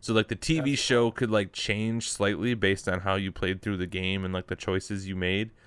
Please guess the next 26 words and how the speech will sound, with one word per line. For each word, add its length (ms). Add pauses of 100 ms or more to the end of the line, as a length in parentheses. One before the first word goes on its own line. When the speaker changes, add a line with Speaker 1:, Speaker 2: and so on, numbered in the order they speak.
(420)
Speaker 1:
Because 380 (100)
at 160
each 320
junction, 640 (480)
you 140
had 120
to 60
make 220
a 60
major 280
choice. 480 (420)
And 80
depending 360
Speaker 2:
Yeah. 80
Speaker 1:
on 80
what 180 (320)
you, 380 (100)
you, 240
what 160
choice 320
you 80
made, 320
like, 240
the 120
story 280
branched. 520